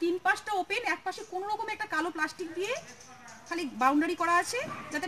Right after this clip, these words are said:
ঠান্ডা হাওয়াগুলো না আসে। এই মায়ের চারটে বাচ্চা, এই চারটে বাচ্চা নিয়ে ওই মাটির মধ্যে শোয়, এই ঠান্ডার মধ্যে। তার মধ্যে একটা বাচ্চা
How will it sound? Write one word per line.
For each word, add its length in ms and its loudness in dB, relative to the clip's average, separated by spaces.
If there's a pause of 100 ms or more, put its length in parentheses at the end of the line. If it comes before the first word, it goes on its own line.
ঠান্ডা 300 4
হাওয়াগুলো 380 4
না 120 4
আসে। 300 2 (440)
এই 120 -4
মায়ের 380 8
চারটে 320 2
বাচ্চা, 400 2 (460)
এই 140 0
চারটে 300 2
বাচ্চা 320 0
নিয়ে 160 -6
ওই 100 -2
মাটির 440 2
মধ্যে 240 -2
শোয়, 240 -4 (240)
এই 100 -2 (140)
ঠান্ডার 280 4
মধ্যে। 320 0 (380)
তার 140 -2
মধ্যে 220 0
একটা 300 0
বাচ্চা 240 -2